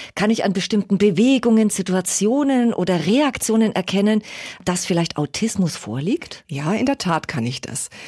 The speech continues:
Speaker 2: Ähm, das sind interessanterweise Menschen, die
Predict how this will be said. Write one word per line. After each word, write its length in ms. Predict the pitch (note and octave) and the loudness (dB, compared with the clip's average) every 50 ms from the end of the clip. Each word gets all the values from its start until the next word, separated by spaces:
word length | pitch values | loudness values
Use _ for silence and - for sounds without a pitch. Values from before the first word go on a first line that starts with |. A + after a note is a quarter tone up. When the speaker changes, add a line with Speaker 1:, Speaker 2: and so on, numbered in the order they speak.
| - - - - - - - | -16 -16 -16 -16 -16 -10 -4
Speaker 2:
Ähm, 420 | - F3+ F3+ F#3+ G3 G#3 G#3+ A3 A3+ | -2 0 2 2 2 4 4 4 2
das 140 | A3+ A#3 - | 2 0 0
sind 120 | A#3+ A#3+ | 0 0
interessanterweise 840 | A#3+ C4+ - - C#4+ - C#4+ D4 D#4 D4+ D4 C4 G3 G#3 A3 A3 A#3+ | 0 -2 -2 -2 -2 -2 0 0 0 0 0 0 0 0 2 2 2
Menschen, 580 | A3+ G#3 D#3+ C3+ C3 C3 B2 - - D#3 C3+ - | 2 2 2 2 0 0 -2 -2 -4 -4 -4 -2
die 380 | - G#3 A3 A#3 B3 C4 - | 0 2 2 2 2 0 -2